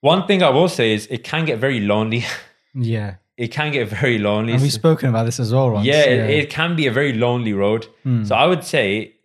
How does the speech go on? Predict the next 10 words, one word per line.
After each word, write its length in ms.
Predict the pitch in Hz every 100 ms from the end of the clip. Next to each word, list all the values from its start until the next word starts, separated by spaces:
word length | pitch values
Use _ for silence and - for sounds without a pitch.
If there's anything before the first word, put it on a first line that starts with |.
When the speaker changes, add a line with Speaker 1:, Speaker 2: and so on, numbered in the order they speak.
| _ _ _ _
Speaker 1:
and 100 | 117
this 140 | 139 156
isn't 220 | 165 135
me 220 | 135 139
trying 180 | 123 131
to 100 | 120
big 280 | 95 - 123
myself 380 | 127 113 120 110
up 120 | 107
saying, 400 | - 104 104 101